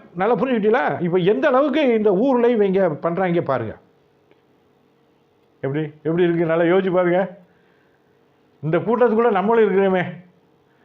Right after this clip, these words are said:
நீங்க எல்லாரும் அடங்கி ஒடுங்கி போயிட்டு, ஆனா அவங்களுடைய ரவுடிசத்துக்கு நீங்க மறந்து போயிட்டீங்க. நான் வந்து போக மாட்டேன், எனக்கு உயிர் போனாலும் பரவாயில்ல, விட மாட்டேன்.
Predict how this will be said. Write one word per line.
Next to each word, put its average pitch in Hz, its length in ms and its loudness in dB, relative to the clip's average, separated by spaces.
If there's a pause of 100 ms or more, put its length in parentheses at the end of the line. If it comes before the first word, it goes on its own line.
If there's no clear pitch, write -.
(560)
நீங்க 214 220 0
எல்லாரும் 254 440 2
அடங்கி 269 240 0
ஒடுங்கி 269 220 2
போயிட்டு, 247 220 0
ஆனா 214 220 2
அவங்களுடைய 208 400 2
ரவுடிசத்துக்கு 190 540 0
நீங்க 160 160 0
மறந்து 151 240 0
போயிட்டீங்க. 127 360 -2
நான் 175 200 0
வந்து 202 220 -2
போக 190 120 -2
மாட்டேன், 185 260 -6
எனக்கு 135 320 -4
உயிர் 156 160 0
போனாலும் 156 280 -2
பரவாயில்ல, 139 280 0
விட 131 100 -2
மாட்டேன். 120 240 -8